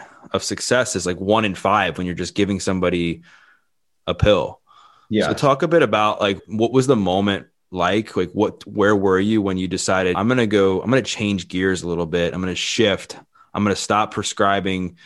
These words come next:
Speaker 1: medicine. I mean, I'm gonna stop solely prescribing medication,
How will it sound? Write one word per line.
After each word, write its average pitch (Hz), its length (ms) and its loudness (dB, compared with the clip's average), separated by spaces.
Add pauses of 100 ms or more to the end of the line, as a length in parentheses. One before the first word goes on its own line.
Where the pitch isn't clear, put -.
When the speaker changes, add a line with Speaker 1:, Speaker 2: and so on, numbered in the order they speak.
(220)
Speaker 1:
medicine. 107 760 0
I - 20 -8
mean, 120 120 4
I'm 123 60 0
gonna 127 80 2
stop 135 280 0
solely 135 400 2
prescribing 107 680 -2
medication, 101 920 2